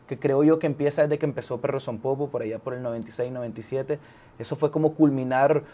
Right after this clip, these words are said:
un enorme esfuerzo de muchos músicos, Momotombo, Clara Grun, Mili Mayuk,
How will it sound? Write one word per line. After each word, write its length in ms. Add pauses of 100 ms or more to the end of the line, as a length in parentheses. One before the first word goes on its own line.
(180)
un 140
enorme 320
esfuerzo 440
de 100
muchos 460
músicos, 600
Momotombo, 760
Clara 260
Grun, 420
Mili 180
Mayuk, 500